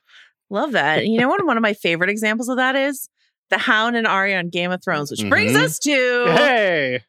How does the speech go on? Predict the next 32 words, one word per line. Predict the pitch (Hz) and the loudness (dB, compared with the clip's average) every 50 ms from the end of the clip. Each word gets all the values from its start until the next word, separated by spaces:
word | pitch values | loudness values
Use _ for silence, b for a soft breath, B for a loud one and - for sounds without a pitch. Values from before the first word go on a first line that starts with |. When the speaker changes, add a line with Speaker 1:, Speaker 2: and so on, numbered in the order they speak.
| _ B B 226 B B B B B B | _ B B -14 B B B B B B
Speaker 1:
what | 233 269 294 294 269 | 0 0 0 0 0
we're | 294 311 294 | -2 -2 -2
doing | 233 262 254 254 262 254 254 254 | -2 -2 0 0 0 0 -2 -2
today. | 226 220 233 220 196 185 170 170 | -2 0 0 2 2 0 0 0
Neil, | 185 226 247 226 190 170 165 | 0 0 0 0 0 -2 -2
take | - 277 277 254 294 | -2 -2 -2 -2 -2
it | 247 | -2
away. | 233 202 175 151 135 | -2 0 0 0 2
Speaker 2:
Yeah, | - 156 160 160 135 131 | 2 2 2 2 2 2
we're, | 131 127 135 143 | 2 2 0 0
we're | 143 127 123 139 | 0 -2 -2 -2
gonna | 151 151 143 127 | -2 -2 -2 -2
be | 123 131 127 117 | -2 -2 -2 -2
deciding | 90 - - - 131 131 131 127 120 113 113 _ _ - | -2 -4 -2 0 0 2 2 0 0 -2 -6 _ _ -8
who | - 143 151 160 | -4 -4 -2 -2
has | 147 147 131 123 123 113 - | 0 0 0 0 0 -2 -2
had | - 117 110 110 110 110 110 110 117 113 104 - - | -2 0 0 2 0 0 -2 -4 -6 -10 -12 -12 -12
the | 87 78 | -12 -12
best | - - 95 98 104 - - - - - - _ - | -4 0 0 0 0 -2 -4 -6 -6 -10 -12 _ -2
post | - 120 113 - - | 0 0 0 0 -2
Game | 113 104 95 95 | -2 -2 -2 -2
of | 90 | -2
Thrones | - 95 90 87 82 - | -2 -2 -2 -2 -4 -6
career. | - - 90 85 85 - - | -4 -2 -2 0 -2 0 0
Uh, | 110 107 110 | 0 0 2
let's | 135 175 180 - | 0 -2 -2 0
say | 202 156 127 | 0 0 0
so | - - - - 95 104 143 143 | 0 -2 -2 -2 0 0 -2 -2
far, | - 156 156 165 165 170 180 190 175 - _ _ _ - | -2 -2 0 0 0 0 -2 -4 -6 -8 _ _ _ -6
'cause | 110 101 95 92 - | -4 -4 -4 -4 -4
most | 110 113 107 | -4 -4 -4
of | - | -4